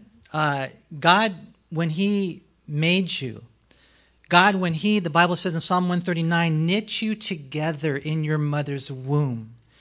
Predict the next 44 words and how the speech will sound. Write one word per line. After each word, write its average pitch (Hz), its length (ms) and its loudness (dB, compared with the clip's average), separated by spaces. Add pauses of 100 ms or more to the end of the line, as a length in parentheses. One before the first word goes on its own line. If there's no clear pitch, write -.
(480)
He 214 180 -2
put 247 300 -6
you 240 80 -8
together 165 500 2
with 151 260 -4
a 147 140 0
certain 190 680 0
D 165 200 -2
N 147 160 -2
A, 143 300 0
with 131 180 -8
a 143 60 -4
certain 202 840 -2
environmental, 160 920 0
cultural 170 680 -4
upbringing, 151 600 -4
with 143 120 -4
a 143 60 -6
certain 202 420 -2
mentality 170 880 -2 (400)
and 156 140 -4
psychology 165 880 0
and 143 220 -6
life. 165 500 2
And 147 160 -6
I 151 60 -2
want 175 240 0
you 185 60 -6
to 170 40 -4
be 175 220 -2
born 170 300 -2
here, 185 380 0
and 160 80 0
I 151 60 -2
want 165 240 -2
you 160 60 -10
to 165 40 -10
be 170 100 -6
born 170 320 -4
during 170 260 -2
this 170 180 -2
time 165 300 -4
for 160 180 -6
such 180 420 -2